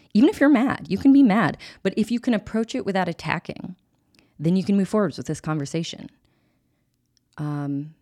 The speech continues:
you know, because you're basically prepared, <laughs> uh, to let them know what outcome you want and also to invite them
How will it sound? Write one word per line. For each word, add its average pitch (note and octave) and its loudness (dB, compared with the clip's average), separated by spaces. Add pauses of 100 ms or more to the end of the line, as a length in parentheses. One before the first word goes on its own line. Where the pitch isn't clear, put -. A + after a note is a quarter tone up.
(440)
you D#3+ -4
know, D3+ -2
because D#3 -4
you're E3 -2
basically D3+ -4
prepared, D#3+ -6 (220)
<laughs> - -20
uh, D3 -4 (120)
to E3 -6
let D3+ -2
them D#3 0
know D3 2
what C#3+ -2
outcome C#3+ -4
you C3 -2
want E3+ -4
and D#3 -2 (100)
also D#3+ -4 (480)
to D3+ -2
invite D3 -2
them C#3+ -2